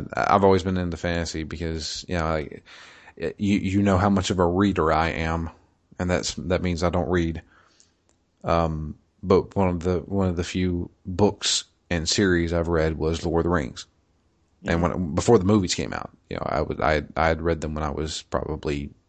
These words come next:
uh, early teens. Um, and I fucking love those books, you know. And, um,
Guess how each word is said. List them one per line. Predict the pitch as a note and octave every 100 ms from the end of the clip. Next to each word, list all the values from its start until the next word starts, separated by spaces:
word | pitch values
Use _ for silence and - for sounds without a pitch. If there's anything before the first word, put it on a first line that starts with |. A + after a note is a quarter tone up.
| _ -
uh, | - - - - -
early | F2 E2 D#2
teens. | - F2+ E2+ D2+ D#2 - - _ _ _ _ _ _ _ _ _ -
Um, | E2+ D#2+ D2+ D#2 D#2 D#2 _ _ _ _ _ - _ _ _ _ _ _ _ -
and | F#2+
I | D#2+
fucking | G2+ E2
love | D#2 G#2+
those | F#2 -
books, | - - - _ _ _ _ _ -
you | G1+
know. | F2+ F2 _ _ _ _ _ _ _ _ _ -
And, | F2+ E2
um, | D#2+ D#2 D#2 D#2 D#2